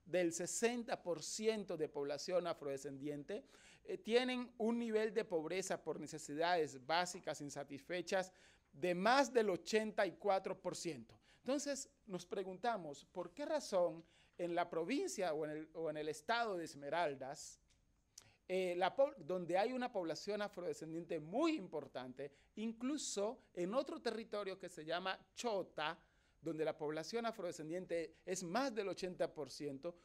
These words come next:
¿por qué las necesidades básicas insatisfechas son tan altas?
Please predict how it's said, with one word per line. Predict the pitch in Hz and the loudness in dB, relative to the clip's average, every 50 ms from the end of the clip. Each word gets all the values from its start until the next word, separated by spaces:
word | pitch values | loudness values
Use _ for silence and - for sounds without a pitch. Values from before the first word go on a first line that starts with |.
| _ _ _ | _ _ _
¿por | 226 226 240 220 | -2 -2 -2 -2
qué | - 254 285 | -2 0 0
las | 294 269 262 254 | 0 0 0 -4
necesidades | 240 226 - 226 214 - 170 170 180 190 196 202 196 - | -6 -6 -8 -10 -10 -8 -2 0 2 2 2 0 -4 -6
básicas | - - 175 - - 202 - 202 170 - | -6 -6 -6 -8 -10 -8 -8 -8 -8 -8
insatisfechas | 180 156 170 143 - 147 135 135 - 170 180 165 - 180 170 175 175 - - - - _ _ | -10 -10 -10 -10 -10 -12 -14 -6 -4 -2 -2 -2 -2 -4 -6 -6 -6 -10 -18 -20 -20 _ _
son | - - - 196 190 185 180 185 185 | -10 -4 0 2 2 2 0 -2 -2
tan | - 175 165 156 | 0 0 2 4
altas? | 156 165 175 175 165 151 139 - 131 110 - - | 6 6 8 8 6 4 2 -2 -8 -12 -12 -14